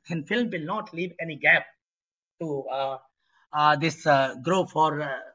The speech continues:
undesired particle, deposition of undesired particle or, or, uh, uh, growth of this, uh, coronavirus. So this is a situation where we can extend this hardcore sciences. Now, uh, already this, uh, uh, explained because, uh,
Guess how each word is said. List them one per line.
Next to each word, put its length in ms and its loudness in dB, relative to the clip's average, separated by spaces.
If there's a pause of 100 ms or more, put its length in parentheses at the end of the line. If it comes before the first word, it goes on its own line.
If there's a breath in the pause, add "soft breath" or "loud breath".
undesired 560 0
particle, 420 -4
deposition 480 -4
of 220 -2
undesired 440 -6
particle 480 -4
or, 220 -6 (400)
or, 300 4
uh, 240 -2 (380)
uh, 300 -8
growth 280 0
of 180 0
this, 260 -6
uh, 120 -6 (120)
coronavirus. 880 -2 (280)
So 360 4 (100)
this 180 0
is 100 -2
a 60 0
situation 640 0
where 320 2
we 120 -6
can 320 -4
extend 460 -2
this 160 -12 (120)
hardcore 380 -6
sciences. 460 -20 (680 loud breath)
Now, 280 8
uh, 360 8
already 360 8
this, 300 0
uh, 240 4 (380 soft breath)
uh, 500 6 (280)
explained 460 2
because, 440 0
uh, 180 4